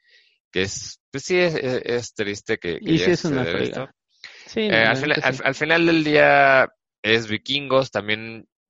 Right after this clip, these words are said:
Speaker 1: series como Vikings que tú has visto y... y
Speaker 2: No, y que
Speaker 1: cosas
Speaker 2: ya
Speaker 1: así.
Speaker 2: anunciaron que va a haber más novedades, o sea, siguen el, el rollo de la, de la, este, mitología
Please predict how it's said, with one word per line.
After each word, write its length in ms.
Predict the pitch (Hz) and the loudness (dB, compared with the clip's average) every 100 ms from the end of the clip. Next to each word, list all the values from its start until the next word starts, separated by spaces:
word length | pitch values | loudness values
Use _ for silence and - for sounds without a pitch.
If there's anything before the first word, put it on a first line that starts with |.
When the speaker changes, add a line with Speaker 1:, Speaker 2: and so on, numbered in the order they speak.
| _ | _
Speaker 1:
series 440 | - 117 117 117 - | -2 0 0 -2 -6
como 340 | 98 95 90 | -8 -6 0
Vikings 680 | 101 113 - 110 117 - - | 0 0 -4 -10 -10 -16 -12
que 120 | 104 | -10
tú 260 | 98 98 95 | -8 -2 -2
has 160 | 95 | -2
visto 600 | 101 107 - 101 98 95 | -6 -8 -8 -6 -4 -4
y... 460 | 87 80 78 67 - | -6 -8 -12 -16 -18
y 100 | 78 82 - - _ _ _ - | -20 -20 -20 -20 _ _ _ -4
Speaker 2:
No, 200 | 190 190 | 0 2
y 80 | 139 | 0
que 140 | 135 | 0
Speaker 1:
cosas 0 | |
Speaker 2:
ya 120 | 156 | 0
Speaker 1:
así. 20 | |
Speaker 2:
anunciaron 400 | 180 175 170 170 | 0 0 0 -2
que 120 | 165 135 | -2 2
va 120 | 151 | 4
a 20 | |
haber 200 | 156 151 | 4 2
más 320 | 151 151 - 139 | 0 -2 -2 -6
novedades, 560 | 120 120 139 165 131 | -4 0 0 0 -4
o 60 | 127 | 0
sea, 200 | 143 135 - - | 0 0 -4 -18
siguen 440 | - 165 160 160 135 | -8 -4 -2 0 0
el, 240 | 127 - | -2 -2
el 160 | 131 123 | -4 0
rollo 260 | 139 147 | 2 2
de 120 | 127 120 | 2 0
la, 320 | 123 120 110 | 0 0 -2
de 140 | 131 123 | -6 -6
la, 460 | 120 64 65 64 123 | -2 -2 0 -2 -4
este, 640 | - - - 64 64 64 117 _ _ - - - | -8 -10 -4 -2 -2 -4 -8 _ _ -20 -18 -4
mitología 960 | 143 143 127 123 - 143 143 131 131 | -4 -2 -2 -2 -4 0 2 2 -4